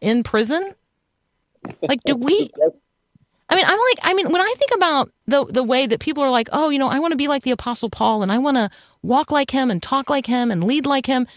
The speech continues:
Speaker 1: You know, he was, he, he was a murderer. He was a terrorist. Um, and he
Speaker 2: Absolutely.
Speaker 1: was wrongfully imprisoned on many occasions as a Christian, but probably rightfully imprisoned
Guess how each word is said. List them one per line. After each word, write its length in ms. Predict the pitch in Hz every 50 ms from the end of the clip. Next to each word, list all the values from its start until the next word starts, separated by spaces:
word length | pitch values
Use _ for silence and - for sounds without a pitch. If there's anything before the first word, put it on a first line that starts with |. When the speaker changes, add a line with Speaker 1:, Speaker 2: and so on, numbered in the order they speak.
| _ _ _
Speaker 1:
You 80 | - 349
know, 140 | 330 - - _
he 320 | _ - - - - 349 554 494 440
was, 400 | 415 370 311 247 226 - - - _ _ _
he, 240 | _ - - - 330 539 508 - - - _ _ _ _ _ - - _ _
he 200 | - - - 349 605
was 140 | 622 554 -
a 80 | 349
murderer. 500 | 262 233 247 359 440 453 311 175 165 139
He 160 | - - 294 403 453
was 160 | 453 415 262
a 80 | 240 190
terrorist. 640 | - 175 180 175 165 156 165 220 320 349 - - - _ _ _ _ _ _ _ _ -
Um, 380 | - 262 262 254 247 233 226 - _ _ _ _ - 208 -
and 220 | 233 285 294 285
he 220 | 392 381 302 349 403
Speaker 2:
Absolutely. 180 | 359 262 - _
Speaker 1:
was 440 | - 214 226 233 254 220 - - - _ _ _ _ _ - -
wrongfully 560 | 208 214 247 294 392 427 - - 254 226 220
imprisoned 420 | 202 185 165 - 190 180 190 196 180
on 120 | 170 180
many 180 | 226 294 320 254
occasions 440 | 185 - 214 185 170 175 175 165 - -
as 180 | 214 226 214 185
a 60 | 180
Christian, 500 | - - 349 403 - - 190 156 151 - - _ _ _ _ _
but 160 | - 277 277 - -
probably 440 | - 370 494 508 370 269 277 247
rightfully 640 | 202 156 156 151 196 277 339 - - 202 175 180 175
imprisoned 520 | 170 170 165 - 208 196 175 180 175 180